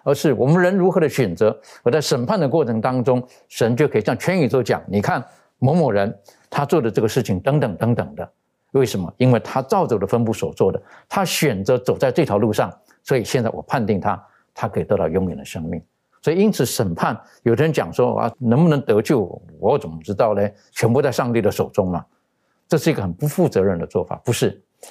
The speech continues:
能不能得救不是上帝，而是我们自己愿不愿意做这个选择。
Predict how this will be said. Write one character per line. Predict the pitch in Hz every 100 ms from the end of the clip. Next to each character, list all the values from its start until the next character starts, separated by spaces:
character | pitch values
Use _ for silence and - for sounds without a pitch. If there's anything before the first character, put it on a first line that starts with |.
| -
能 | 123 190
不 |
能 | 240 151 147
得 | 120 117
救 | 135
不 | 107 123
是 |
上 | 127 175 123 110
帝， | 117 - _ _ _ _ _ _ _ _ _ -
而 | 113
是 | 156
我 | 110
们 | 90
自 | 95 156
己 | 104
愿 | 95 104
不 | 92
愿 | 95
意 |
做 | 87
这 | 98
个 | -
选 | - - -
择。 | -